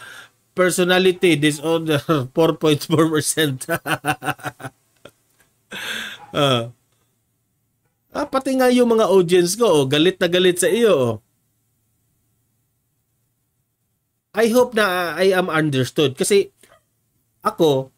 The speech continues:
hindi ako masyadong flu-, fluent sa Tagalog ako, no? Kasi Bisaya naman ako. Nahihirapan akong mag-express, mag-deliver ng, ah, tungkol dito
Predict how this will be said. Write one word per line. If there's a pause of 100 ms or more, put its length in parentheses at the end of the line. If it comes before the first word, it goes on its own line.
(480)
hindi
ako
masyadong (720)
flu-,
fluent
sa
Tagalog
ako,
no?
Kasi
Bisaya
naman
ako. (640)
Nahihirapan
akong
mag-express, (480)
mag-deliver (640)
ng, (1500)
ah,
tungkol
dito